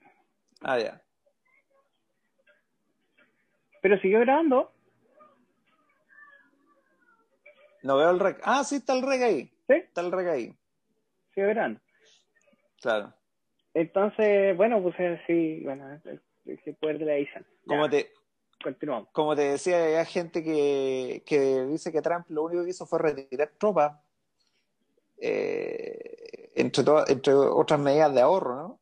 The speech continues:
Speaker 1: Y así que más pacifista que Obama, po, weón.
Speaker 2: Ahora, ojo, se chucheteó al chino hasta el Kim Jong-un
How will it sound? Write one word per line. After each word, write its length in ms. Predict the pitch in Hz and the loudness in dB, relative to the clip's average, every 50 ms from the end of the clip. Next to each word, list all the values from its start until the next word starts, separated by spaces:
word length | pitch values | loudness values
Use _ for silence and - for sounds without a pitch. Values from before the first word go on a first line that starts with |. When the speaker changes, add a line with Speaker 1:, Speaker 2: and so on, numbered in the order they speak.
| _ _ _ | _ _ _
Speaker 1:
Y 960 | - - 135 131 131 131 131 131 127 127 127 127 123 123 123 120 120 - - - | -12 -10 -8 -8 -6 -6 -6 -6 -6 -8 -8 -6 -6 -6 -6 -6 -6 -6 -6 -8
así 240 | 139 - - 165 | -8 -6 -6 -4
que 300 | 160 160 151 147 143 143 | 0 2 2 2 2 0
más 160 | 143 156 170 165 | -2 -4 -6 -4
pacifista 600 | - 180 - 202 180 175 202 202 - - 208 190 | -6 -8 -6 -6 -8 -6 -8 -8 -4 -4 -4 -2
que 100 | 196 202 | -2 0
Obama, 440 | 190 190 208 302 370 381 349 226 - | 0 0 0 0 -2 -2 -6 -10 -10
po, 220 | - - - 101 90 | -10 -12 -14 -14 -16
weón. 180 | - - - _ _ _ - _ - | -18 -20 -20 _ _ _ -18 _ 2
Speaker 2:
Ahora, 260 | 170 208 294 302 - | 2 4 4 4 4
ojo, 400 | - 285 277 - 254 180 - - _ - | 4 4 4 6 4 4 4 0 _ 0
se 120 | 208 196 - | 0 0 2
chucheteó 400 | - 185 - - 170 165 190 214 | 0 -8 -2 -2 0 4 4 6
al 180 | 240 254 226 - - | 6 4 0 -2 -6
chino 320 | - 254 262 269 277 277 277 | -2 0 0 2 2 2 0
hasta 280 | 269 277 _ - 254 | 0 -2 _ -4 -4
el 380 | 240 240 226 226 226 214 208 196 - | -2 0 0 0 2 0 0 -2 -2
Kim 220 | - 226 233 233 226 | 0 0 0 2 0
Jong-un 440 | 247 254 269 277 254 254 277 320 | 0 0 2 2 2 2 0 -2